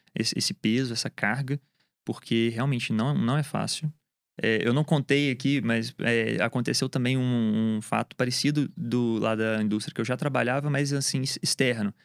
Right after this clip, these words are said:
Um headhunter me, me fez uma proposta muito boa de assumir também uma gerência numa fábrica, é, na região metropolitana daqui, que seria muito conveniente de novo, porque tá perto, não precisaria mudar. E seria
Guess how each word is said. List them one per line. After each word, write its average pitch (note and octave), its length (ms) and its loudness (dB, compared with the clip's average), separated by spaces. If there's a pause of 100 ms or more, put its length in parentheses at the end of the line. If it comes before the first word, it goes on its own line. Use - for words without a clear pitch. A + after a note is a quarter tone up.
(180)
Um A#2+ 120 0
headhunter C3 680 2
me, C3+ 280 2 (100)
me B2+ 160 0
fez B2 220 -2
uma C3 60 -2
proposta B2+ 380 -2
muito C3 220 -2
boa C3+ 380 0 (360)
de F3+ 80 -2
assumir B2+ 380 2
também B2+ 500 2
uma A#2+ 200 2
gerência A#2+ 480 0
numa C3 240 0
fábrica, D#3 840 0 (140)
é, B2 280 2
na A#2+ 80 -2
região B2 280 0
metropolitana C3 680 -2
daqui, C#3+ 300 -2
que A#2 140 -2
seria B2 260 -2
muito A#2+ 340 -4 (240)
conveniente C3 680 2
de B2+ 100 0
novo, C3 340 2
porque A2 480 -4
tá A2+ 120 -8
perto, C3 420 -2
não A2 60 0
precisaria A2 420 -2
mudar. C3 400 0 (800)
E A#2 440 2
seria C3+ 440 4